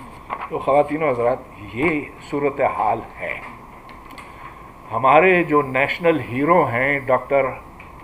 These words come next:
professor doctor अताउर रहमान और उनके जो शागिर्द हैं, एक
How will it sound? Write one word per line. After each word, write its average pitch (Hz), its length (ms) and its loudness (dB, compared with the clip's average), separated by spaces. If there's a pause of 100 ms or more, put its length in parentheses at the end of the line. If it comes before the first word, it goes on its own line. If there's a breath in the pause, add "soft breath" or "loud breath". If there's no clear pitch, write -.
(480)
professor 151 560 2
doctor 143 320 2
अताउर 131 500 4
रहमान 113 540 0 (1600)
और 196 280 12
उनके 165 400 0
जो 156 180 2
शागिर्द 147 580 4
हैं, 113 480 -8 (3500)
एक 196 300 8